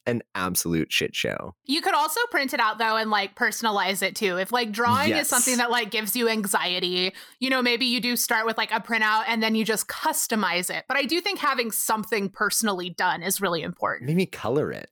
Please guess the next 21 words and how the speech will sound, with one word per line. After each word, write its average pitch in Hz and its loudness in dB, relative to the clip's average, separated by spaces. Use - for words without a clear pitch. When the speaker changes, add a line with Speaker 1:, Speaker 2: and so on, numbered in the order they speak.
Speaker 2:
Yeah, 240 0
Speaker 1:
Wouldn't 311 4
Speaker 2:
I - 4
Speaker 1:
that 151 2
Speaker 2:
love 131 -2
Speaker 1:
be 147 2
Speaker 2:
that. 143 2
Speaker 1:
nice 131 0
if 151 -2
you 151 0
printed 139 0
it 123 2
out 113 0
in 120 -6
black 107 0
and 104 0
white 95 0
and 104 0
then 85 0
colored 85 -4
it? 92 -8